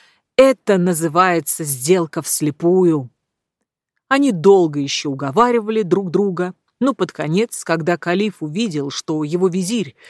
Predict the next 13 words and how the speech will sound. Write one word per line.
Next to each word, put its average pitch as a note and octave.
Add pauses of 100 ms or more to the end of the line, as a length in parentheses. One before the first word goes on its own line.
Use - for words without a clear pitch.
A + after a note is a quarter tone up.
(100)
скорее G3
готов F3+
остаться F#3
аистом, D3
чем E3
жениться F3
на C#3+
сове, D#3 (680)
он C#4+
решился A#3
сам D#3+
выполнить F#3
условия. C3